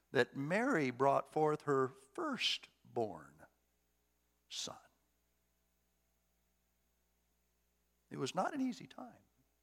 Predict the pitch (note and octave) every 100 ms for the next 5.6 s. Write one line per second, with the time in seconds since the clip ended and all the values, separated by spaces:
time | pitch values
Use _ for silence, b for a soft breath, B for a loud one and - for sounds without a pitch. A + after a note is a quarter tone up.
0 | _ _ _ _ B B B G3 G3+ F3+
1 | G#3 C4+ D4 B3+ B3+ G3+ C#3+ C3 B2+ B2
2 | A#2+ - _ _ _ _ G#3 G3+ F3+ D3+
3 | C3+ B2+ A2+ - F3 F3 D3+ A#2 G#2 G2+
4 | _ _ _ _ - B2 D3+ D3 C3+ A#2
5 | A#2+ D#3+ D3 G2+ F2+